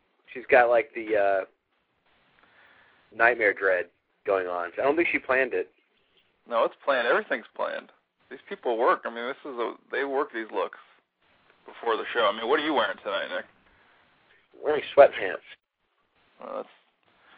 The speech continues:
Speaker 2: unfortunate.
Speaker 1: <laughs>
Speaker 2: I'm wearing a suit myself.
Speaker 1: But, but it's a,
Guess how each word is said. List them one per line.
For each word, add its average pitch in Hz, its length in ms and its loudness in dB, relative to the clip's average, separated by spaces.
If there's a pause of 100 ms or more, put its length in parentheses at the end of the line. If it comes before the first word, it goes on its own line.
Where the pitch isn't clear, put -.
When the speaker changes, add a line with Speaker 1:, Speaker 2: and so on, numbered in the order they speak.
(140)
Speaker 2:
unfortunate. 104 600 -4 (1300)
Speaker 1:
<laughs> 131 80 -2 (800)
Speaker 2:
I'm 110 60 -8
wearing 110 240 2
a - 120 -14
suit 117 240 -6 (640)
myself. 107 400 -6 (1700)
Speaker 1:
But, 143 260 10
but 123 140 6
it's 117 220 0
a, 104 240 2